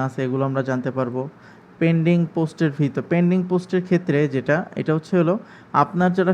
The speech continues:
সাংবাদিক থাকবে, একটা ওয়েবসাইটের যে মালিক থাকে তার under-এ কিন্তু অনেকগুলো সাংবাদিক কাজ করে। তো তাদের ইউজার আইডি কিন্তু আপনি খুলে দিবেন।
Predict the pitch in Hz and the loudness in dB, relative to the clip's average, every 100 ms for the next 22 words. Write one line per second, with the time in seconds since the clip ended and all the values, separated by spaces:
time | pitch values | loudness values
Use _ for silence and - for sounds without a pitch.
0 | 180 143 139 139 139 135 117 127 135 135 | 2 0 2 0 -2 -4 -2 -2 0 0
1 | 135 135 - 147 147 160 156 139 131 131 | 0 -2 -2 -2 0 0 0 0 -2 0
2 | 123 131 131 156 143 160 165 135 131 127 | 0 0 -2 -4 -2 -2 2 2 2 -4
3 | 135 131 139 139 139 131 135 139 139 131 | -2 -2 -4 -4 -2 -2 -4 -2 -2 -2
4 | 123 123 127 123 127 117 - 117 120 - | -4 -2 -4 -4 -8 -8 -6 -6 -8 -16
5 | - - - 156 151 160 156 151 160 151 | -20 -12 -6 0 2 2 2 2 2 0
6 | 156 160 151 139 147 - 147 139 127 | -2 -4 -4 -4 -6 -4 -2 0 -2